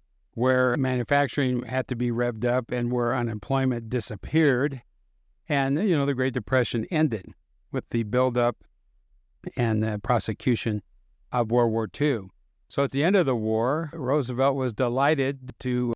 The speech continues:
help inaugurate all these world globalist institutions like the World Bank and the U N itself the, as the umbrella,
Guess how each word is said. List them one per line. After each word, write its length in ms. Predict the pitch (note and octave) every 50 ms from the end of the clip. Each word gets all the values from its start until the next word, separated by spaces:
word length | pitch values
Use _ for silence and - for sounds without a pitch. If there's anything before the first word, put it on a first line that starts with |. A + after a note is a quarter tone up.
| - _
help 260 | - C#3 D3 D3 -
inaugurate 600 | C3+ B2 B2 C3 C#3+ D3 C3+ B2+ C3 B2+ B2+ B2+ A#2+
all 220 | - A#2 A#2+ C#3
these 300 | C3+ C3 C3+ C3 A#2 A2 - -
world 640 | - G#2 G2+ G#2 A2 B2 C#3 D3+ D#3 D#3 D3+ C#3+ C3 D3+ B2
globalist 600 | G#2+ A#2 A2+ B2+ C#3+ C#3+ C3+ C3 B2+ B2 A2+ - -
institutions 920 | D3 B2 - - - G#2+ - - C3+ C#3 C3 - - D#3 D#3+ D3+ A#2+ -
like 200 | G#2 G#2 - -
the 100 | A2 G2+
World 400 | G2 G2 A2 A2+ A#2 G#2+ F#2 F2
Bank 640 | G2+ G#2 A2+ B2+ C#3+ D#3+ E3+ - - - - - _ _ _ _ _ _ _ _ _ _ _ _ _ _
and 300 | A2 G#2+ G#2+ G#2+ G#2+ A2 - _ _ _
the 220 | G#2+ G2 G#2+ A2+
U 320 | A2+ G#2+ A2 B2+ C3 B2 B2
N 200 | B2+ C3 C3 B2
itself 640 | G#2+ G#2+ - - - C#3 C#3 B2+ G#2+ A#2+ C3 - _
the, 140 | - A#2 G#2+
as 360 | A#2 A#2+ A2+ B2+ A#2 G#2+ G2+
the 140 | A2 A#2 A2
umbrella, 640 | G#2+ G#2+ G#2 G#2+ A#2+ C3+ C#3+ C3+ A#2 A#2 B2+ C3 B2+